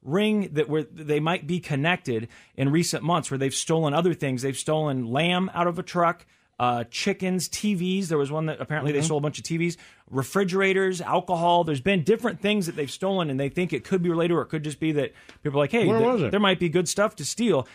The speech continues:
Speaker 1: Uh, Philadelphia.
Speaker 2: Okay, so they think it's the mob?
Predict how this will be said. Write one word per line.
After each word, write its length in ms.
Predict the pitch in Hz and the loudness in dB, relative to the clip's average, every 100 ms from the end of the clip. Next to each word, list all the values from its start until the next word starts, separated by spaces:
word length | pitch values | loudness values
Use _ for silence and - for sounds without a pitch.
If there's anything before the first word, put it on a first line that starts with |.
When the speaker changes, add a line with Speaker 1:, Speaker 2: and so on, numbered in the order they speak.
| - - | -14 -6
Speaker 1:
Uh, 100 | 123 | 0
Philadelphia. 720 | 185 196 165 143 - 87 98 _ - | 2 4 4 2 -6 -12 -14 _ -10
Speaker 2:
Okay, 280 | 165 175 180 | -6 0 0
so 180 | 165 165 | 2 4
they 160 | 160 | 4
think 180 | 135 160 | 4 4
it's 100 | 131 | 4
the 80 | 110 | 2
mob? 520 | 110 117 139 226 214 | 4 4 4 2 0